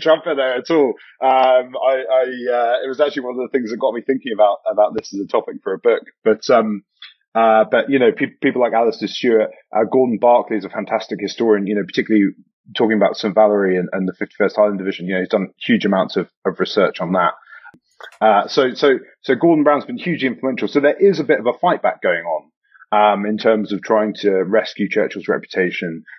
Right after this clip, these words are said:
um, in, in, in Scotland. Um, but it is, it is difficult, I think, particularly because, uh, you know, to go back to nineteen nineteen and George Square, you know, that is so pervasive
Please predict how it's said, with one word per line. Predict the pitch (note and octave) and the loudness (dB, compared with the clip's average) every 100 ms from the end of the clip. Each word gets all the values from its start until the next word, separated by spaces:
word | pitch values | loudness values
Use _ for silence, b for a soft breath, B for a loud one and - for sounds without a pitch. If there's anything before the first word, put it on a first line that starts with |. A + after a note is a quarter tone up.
| B - | B 0
um, | F#2+ F2+ F#2 | 2 2 -2
in, | - F#2 F#2 F2+ | -6 -4 -4 -2
in, | G2 F2 D#2 - | -2 0 -2 -2
in | F2+ E2+ | -2 -2
Scotland. | - - - D#2 F2 B B B | -2 -2 -2 -4 -6 B B B
Um, | A#2 A2+ G2+ | 0 0 -2
but | - - | 0 0
it | - | 4
is, | E3 C3+ - _ _ | 2 2 -6 _ _
it | - D3 | 4 6
is | C#3+ | 4
difficult, | - E3+ C#3+ G#2 E2+ - | 2 -4 -2 -2 -2 -2
I | |
think, | A#2 C3+ F2+ | -2 -2 -4
particularly | A#2 - - A#2 | -2 -2 2 0
because, | G#2 - - C3 B2 A2+ G2+ - _ b b | 0 -4 0 2 4 4 2 -4 _ b b
uh, | A2 A2 C3+ | 2 2 4
you | D3 | 2
know, | G#2 F#2 _ - | 2 -2 _ -12
to | - | -2
go | C3+ | 2
back | B2 - | 2 0
to | A2 G2 | -6 -4
nineteen | G#2+ A2 G2+ | -2 -2 0
nineteen | G#2 G2+ - C3 G#2+ | -2 0 0 0 0
and | F#2+ | -2
George | G#2 F#2+ | 0 -2
Square, | - A2+ A2 F2+ E2 B B B | -2 0 2 2 0 B B B
you | A#2 | 0
know, | A#2+ | 2
that | C#3 C#3 A#2+ | 2 0 -2
is | - | -8
so | - C#3+ B2 G2+ | -2 0 0 -2
pervasive | G2+ A#2 C3+ - E2 C#2+ | -4 0 -2 -4 -10 -10